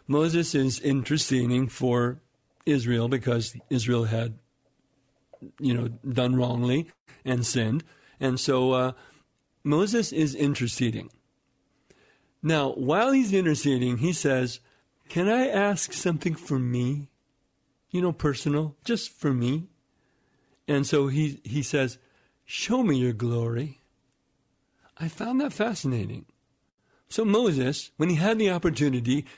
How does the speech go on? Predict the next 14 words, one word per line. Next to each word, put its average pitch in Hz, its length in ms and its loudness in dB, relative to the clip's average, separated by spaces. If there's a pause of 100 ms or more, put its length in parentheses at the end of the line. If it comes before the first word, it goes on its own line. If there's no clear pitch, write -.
to 135 120 2
ask 143 260 0
for 175 120 0
something 139 360 0
for 131 160 0
himself, 120 520 -2 (160)
what 165 120 -2
did 208 140 -2
he 165 80 4
ask 160 220 -2
for? 113 220 -8 (920)
"Glory. 113 600 -4 (420)
Show - 340 -4
me 208 200 -2